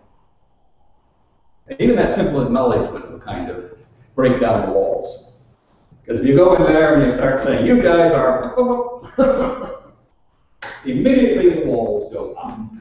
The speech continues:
And the last thing you wanna have do is have the walls go up and people simply just turn you up. So even with an adversarial audience, there are techniques, of course, to have them listen,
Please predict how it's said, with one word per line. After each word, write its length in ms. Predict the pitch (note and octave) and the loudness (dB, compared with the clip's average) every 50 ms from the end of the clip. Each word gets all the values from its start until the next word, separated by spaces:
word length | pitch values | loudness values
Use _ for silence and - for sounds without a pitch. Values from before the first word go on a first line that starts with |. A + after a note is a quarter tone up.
| - _ _ _ _ - | -20 _ _ _ _ -6
And 100 | B2 B2 | -4 -2
the 40 | - | 0
last 360 | - G#3+ - - - - - | 0 0 0 0 0 -2 -2
thing 100 | C#3+ C#3 | -2 -2
you 80 | C3+ B2+ | -2 0
wanna 240 | B2 B2 A#2+ - | -2 -2 -2 -4
have 260 | - A2 - - - - | -4 -6 -8 -10 -10 -12
do 160 | G#2 G2 G2 - | -12 -12 -12 -12
is 120 | - - | -12 -14
have 200 | - G#2 G2+ - | -16 -18 -18 -18
the 80 | G2+ F#2+ | -16 -14
walls 480 | F#2+ G#2+ A#2 A2+ A2+ A2+ G#2+ G#2 G#2+ | -8 -4 -2 0 0 0 -2 -4 -8
go 240 | A2 A2 G#2+ G2 - | -10 -10 -8 -6 -6
up 320 | - F#2+ - - - - - | -6 -6 -8 -10 -12 -16 -20
and 100 | - - - | -18 -12 -10
people 260 | A#3 - - A3+ - | -10 -10 -10 -10 -4
simply 340 | - G3+ A3 G3 F#3+ G3 F#3+ | -2 0 0 2 4 4 4
just 260 | - - - - - | 4 2 -2 -2 -2
turn 180 | B2 B2 A#2 A2 | -2 -2 -2 -2
you 180 | A#2 A#2 - | -4 -6 -8
up. 200 | - - - - - - _ _ _ _ _ _ _ _ _ _ _ _ _ _ _ _ _ _ _ _ _ _ _ _ _ _ _ _ _ | -10 -16 -18 -20 -20 -20 _ _ _ _ _ _ _ _ _ _ _ _ _ _ _ _ _ _ _ _ _ _ _ _ _ _ _ _ _
So 140 | - - G#3+ | -4 0 2
even 180 | A3 A#3+ B3+ | 2 4 4
with 140 | A#3 G#3+ G#3 | 4 4 4
an 80 | G3 F#3 | 2 2
adversarial 720 | F3+ F3+ F3 F3 E3 D#3+ D#3+ D3+ C#3+ C3+ B2 B2 A#2+ - | 2 2 2 2 0 2 2 2 2 2 2 2 2 0
audience, 360 | - - - - - - - | 0 -2 -4 -6 -8 -10 -10
there 200 | G#2 G2+ G2 G2 | -10 -10 -10 -10
are 40 | G2 | -12
techniques, 420 | G2 F#2+ - G#2 G2+ G2+ - - | -14 -16 -16 -16 -18 -20 -20 -20
of 100 | A#2+ _ | -20 _
course, 300 | - - - - _ _ _ _ _ _ _ _ _ _ _ _ | -20 -20 -20 -20 _ _ _ _ _ _ _ _ _ _ _ _
to 80 | - B2 | -18 -16
have 340 | A2+ A2+ A2+ G2+ G2+ G2+ F#2+ | -14 -12 -10 -10 -10 -12 -12
them 100 | F#2+ F#2+ | -14 -16
listen, 340 | F#2+ F#2+ - - - _ _ | -16 -18 -18 -20 -20 _ _